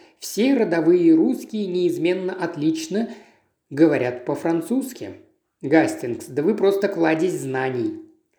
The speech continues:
Все, я прекращаю ломать голову над сложностями русского алфавита. Он демонстративным жестом отбросил книгу. И все же его ответ не вполне удовлетворил меня.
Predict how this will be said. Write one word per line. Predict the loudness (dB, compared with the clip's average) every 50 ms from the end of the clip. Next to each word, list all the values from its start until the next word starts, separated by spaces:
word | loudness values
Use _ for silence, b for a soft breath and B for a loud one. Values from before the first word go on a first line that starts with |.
| _ _ _ _ _ _ _ _ _ _ _ _ _ _
Все, | _ 0 4 4 4 4 2 -2 -10 -14 -4
я | -2 -2 0
прекращаю | 0 -2 -2 0 -2 -2 -2 0 0 0 2 2 2
ломать | 0 0 0 -2 -4 -4 0
голову | 2 4 4 4 4 2 0 0 0
над | 0 -2 -4 -6
сложностями | -6 0 2 2 2 2 2 -2 -4 -4 -2 -2 -2 0 0 -2
русского | -2 -4 -4 -6 -6 -6 -8 -10 -10 -8 -6 -6
алфавита. | -6 -6 -6 -8 -6 -6 -6 -6 -6 -8 -10 -10 -12 -12 -14 -16 -20 _ _ _ _ b b b b b b
Он | 2 2 4 4 2 0 -2 -6 -6 -2
демонстративным | 0 0 0 0 0 -2 -2 0 0 0 0 2 2 4 2 2
жестом | 4 4 2 2 2 0 -2 -4 -4 -4 -4 -8 -8
отбросил | -8 -8 -2 2 4 4 4 4 2 -2 -4
книгу. | -6 -8 -6 -6 -4 -4 -4 -4 -4 -6 -12 -16 _ _ _ _ _ _ _ _ _ _
И | -2 -2 -2
все | 4 4 4 4
же | 6 6
его | 4 6 6 6 4
ответ | 2 2 0 -2 -2 -2 -4
не | -4 -4 -4
вполне | -4 -4 -6 -6 -6 -4 -2 -4 -2
удовлетворил | -2 -2 0 0 2 2 2 0 0 -2 -2 -2 -2 -2 -2
меня. | -2 -4 -4 -6 -10